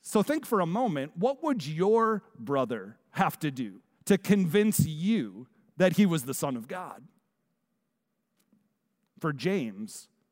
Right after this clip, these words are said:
that question became true. He believed in Jesus as his Lord and Savior.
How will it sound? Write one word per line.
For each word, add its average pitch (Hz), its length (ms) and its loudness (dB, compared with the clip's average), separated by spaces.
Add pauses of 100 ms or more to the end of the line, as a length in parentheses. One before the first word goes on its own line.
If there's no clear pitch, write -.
(240)
that 185 240 0
question 101 760 -8 (920)
became 135 300 -2
true. 139 440 -6 (880)
He 180 200 0
believed 131 840 -6 (800)
in 135 180 -4
Jesus 120 680 -8 (200)
as 139 140 -2
his 123 200 -6
Lord 113 200 -6
and 113 140 -6
Savior. 127 500 -4